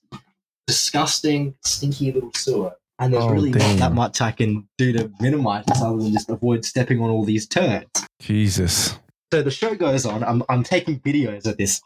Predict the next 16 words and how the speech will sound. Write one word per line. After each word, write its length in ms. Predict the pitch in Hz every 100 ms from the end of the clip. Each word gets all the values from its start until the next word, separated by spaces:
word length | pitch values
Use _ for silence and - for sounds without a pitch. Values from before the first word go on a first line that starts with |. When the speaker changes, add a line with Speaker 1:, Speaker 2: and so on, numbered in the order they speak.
| -
Speaker 1:
whole 240 | 120 110
thing 140 | - 98
'cause 80 | 120
it's 160 | -
really 220 | 127 160 151
bizarre 400 | 113 101 110 95
to 400 | - - - 104
me. 80 | 98 -
'Cause 300 | 117 117 - - _
I'm 140 | 156 -
from 140 | 131
Australia, 460 | 117 - 113 104 98
where 160 | 101 101
your, 140 | 98 -
where 120 | 117
your 400 | 110 123 131 131